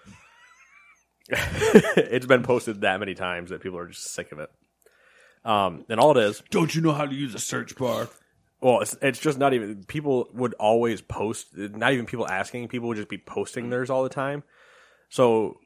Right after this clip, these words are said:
Speaker 1: in a given day when this first became, like, a hype thing, you'd have thirteen posts from people that are like, "I'll see you in eight hours," and it's just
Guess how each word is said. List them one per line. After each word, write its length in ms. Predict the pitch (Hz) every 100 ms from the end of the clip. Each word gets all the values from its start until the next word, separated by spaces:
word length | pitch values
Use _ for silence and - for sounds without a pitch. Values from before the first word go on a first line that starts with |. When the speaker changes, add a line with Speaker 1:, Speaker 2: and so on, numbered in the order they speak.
| _ -
Speaker 1:
in 140 | 127
a 60 | 120
given 360 | 104 123 123 104
day 220 | 107 104
when 140 | 98
this 140 | 95 -
first 340 | - 107 -
became, 180 | 104 104
like, 140 | 90
a 80 | 87
hype 340 | 85 92 90 -
thing, 440 | 90 92 101 107 _ _ _ _ _ _ _ -
you'd 160 | 117
have 260 | 117 107 92 -
thirteen 500 | 113 - - 117 104
posts 300 | 101 104 -
from 120 | 117
people 240 | 110 110 110
that 100 | 104
are 80 | 101
like, 240 | 98 92
"I'll 80 | 95
see 220 | - 131
you 260 | 117 127 104
in 80 | 82
eight 180 | 107
hours," 460 | 95 117 98 92 95
and 80 | 95
it's 120 | 95
just 220 | 123 104